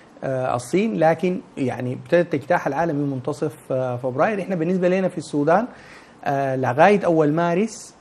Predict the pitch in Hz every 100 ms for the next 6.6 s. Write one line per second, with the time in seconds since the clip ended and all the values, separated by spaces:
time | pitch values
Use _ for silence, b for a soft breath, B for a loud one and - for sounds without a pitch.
0 | - 135 135 135 147 143 131 - - 135
1 | 123 135 151 139 139 143 127 135 143 151
2 | 139 131 127 123 170 170 156 165 170 147
3 | 139 190 247 B B B B - 139 139
4 | 135 135 139 135 196 202 - - - 160
5 | 131 131 131 139 143 185 175 - 175 160
6 | 131 131 156 147 147